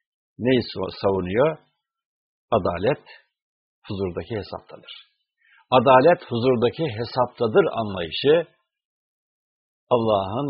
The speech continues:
yeryüzünden gökyüzüne kovuluşudur. Bu üç din mensubu Allah ile kendi aralarına başka varlıklar koyarak Allah'ı yaşamlarından uzaklaştırmışlardır. Hangisi olursa olsun. Allah'ı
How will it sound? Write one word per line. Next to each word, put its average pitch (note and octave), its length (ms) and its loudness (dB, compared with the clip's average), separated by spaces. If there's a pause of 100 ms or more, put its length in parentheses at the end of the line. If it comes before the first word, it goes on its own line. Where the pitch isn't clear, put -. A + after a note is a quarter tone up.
yeryüzünden G2+ 600 -4 (120)
gökyüzüne G2+ 480 -10
kovuluşudur. F2+ 580 -12 (2250)
Bu D#3+ 80 2 (140)
üç F#3 100 -2 (100)
din C3+ 180 2
mensubu G#2 520 -2 (680)
Allah C3 360 6
ile A2+ 120 0 (140)
kendi A#2 260 -4
aralarına A2 500 0 (420)
başka B2 400 0
varlıklar A2+ 720 0
koyarak A#2+ 480 2 (680)
Allah'ı A#2+ 400 2 (140)
yaşamlarından G#2+ 680 -4
uzaklaştırmışlardır. - 1040 -14 (200)
Hangisi C#3 340 -4
olursa F2+ 300 -10
olsun. - 220 -20 (1120)
Allah'ı B2+ 400 6